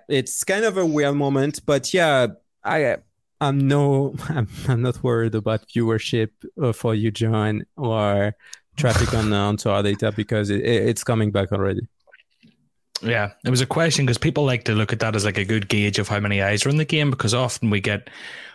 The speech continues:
Speaker 2: weird figures from Sorare themselves in terms of engaged managers and their retention numbers that maybe don't make sense to a lot of people. Um, so whenever people can see, "Oh, well,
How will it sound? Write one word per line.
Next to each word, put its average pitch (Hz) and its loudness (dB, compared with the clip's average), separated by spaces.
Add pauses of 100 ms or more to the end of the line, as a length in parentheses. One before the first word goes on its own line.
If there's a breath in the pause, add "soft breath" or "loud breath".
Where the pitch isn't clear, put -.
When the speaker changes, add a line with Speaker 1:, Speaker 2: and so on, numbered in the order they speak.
(100)
Speaker 2:
weird 120 0
figures 113 0
from 110 0
Sorare 107 0
themselves 104 2
in 101 0
terms 101 0
of 98 2
engaged 98 -2
managers 101 0
and 98 -2
their 95 2
retention 101 -2
numbers 101 0
that - -6
maybe 107 0
don't 110 -2
make 104 0
sense 110 0
to 120 0
a - 0
lot 113 0
of 117 -2
people. 113 -2 (560 loud breath)
Um, 101 0
so - 2
whenever 104 0
people 98 -2
can 98 0
see, 98 2
"Oh, 151 2
well, 117 0